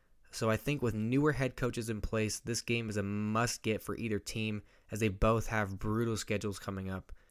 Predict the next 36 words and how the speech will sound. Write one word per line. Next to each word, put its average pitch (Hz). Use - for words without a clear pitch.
As -
far 147
as 151
a 143
prediction 127
goes, 123
I 113
think 147
if 135
Florida 127
State -
can 110
hold 127
up 113
physically 156
in 110
the 104
trenches, 143
I 110
think 131
they're 147
gonna 143
win. 143
Um, 104
but 120
if 131
not, 117
L 110
S -
U 104
is 85
gonna 92
have 90
this 90
one. 92
You 101